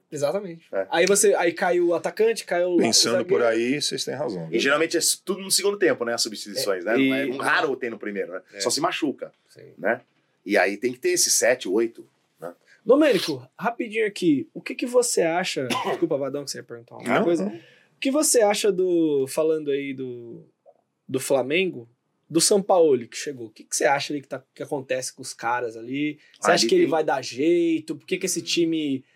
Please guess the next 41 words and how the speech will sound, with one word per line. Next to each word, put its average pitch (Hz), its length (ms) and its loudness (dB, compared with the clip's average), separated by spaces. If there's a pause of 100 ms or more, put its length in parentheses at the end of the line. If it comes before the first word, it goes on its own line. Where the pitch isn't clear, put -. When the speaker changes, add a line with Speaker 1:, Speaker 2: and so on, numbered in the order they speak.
(220)
Speaker 1:
Porque 403 160 2
assim, 226 200 4
vamos 240 260 2
ser 233 100 0
sinceros 175 380 -2
aqui 160 140 -2
analisando 185 300 -4
futebol. 143 540 -2
Tem 523 200 0
bons 165 180 0
jogadores 135 480 -2
ali, 117 180 -8
né, 117 80 -20
meu? 101 120 -20 (380)
Tem 320 120 2
muitos 180 480 2
bons 143 220 -2
jogadores. 131 300 -2
Só 254 120 4
Speaker 2:
É. - 20 0
Speaker 1:
que 320 120 -2
a 294 40 2
gente 294 280 0
percebe 208 800 2
que 214 320 -14 (1120)
ter 320 280 6
bons 190 360 4
jogadores 151 760 0
não 214 300 2
é 214 60 2
o 247 60 0
suficiente 214 840 -2
pra 214 120 -6
você 202 240 -6
ter 214 140 -4
um 214 140 -8
grande 190 340 -2
time, 190 360 -6
um 196 80 -4
grande 190 280 0
coletivo 196 640 0